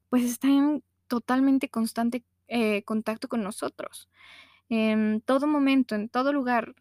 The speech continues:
siempre la pisamos, ¿no? Pero, pues, también, incluso haciéndonos un poco para acá, eh, la Pachamama, por ejemplo,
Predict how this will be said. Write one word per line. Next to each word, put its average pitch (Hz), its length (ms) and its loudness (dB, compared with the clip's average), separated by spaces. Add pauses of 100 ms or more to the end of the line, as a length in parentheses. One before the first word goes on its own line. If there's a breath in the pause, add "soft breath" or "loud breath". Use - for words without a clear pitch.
siempre 262 720 0
la 240 180 -4
pisamos, 226 920 -6 (200)
¿no? 247 320 -4 (840 loud breath)
Pero, 339 160 8
pues, 359 180 4
también, 370 380 4 (520)
incluso 294 960 4
haciéndonos 254 720 2
un 254 280 2 (100)
poco 240 380 -2
para 214 220 -2
acá, 220 360 0 (840)
eh, 220 460 0
la 233 160 -2
Pachamama, 226 640 2
por 233 160 -4
ejemplo, 220 540 -4